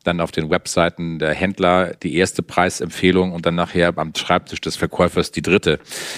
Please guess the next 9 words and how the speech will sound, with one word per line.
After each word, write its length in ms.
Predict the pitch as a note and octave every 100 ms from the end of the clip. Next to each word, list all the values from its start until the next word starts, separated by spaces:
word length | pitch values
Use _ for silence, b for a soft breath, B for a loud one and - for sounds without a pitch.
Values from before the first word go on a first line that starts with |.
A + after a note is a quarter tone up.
| B
Äh, 580 | - F2+ E2+ - E2 D2
d-, 140 | D#2+ -
das 160 | F#2
ist 140 | F2+ E2
halt 140 | F#2
ein 140 | - E2+
System, 460 | D#2+ - E2+ F2
was 140 | E2 -
sich, 300 | E2 -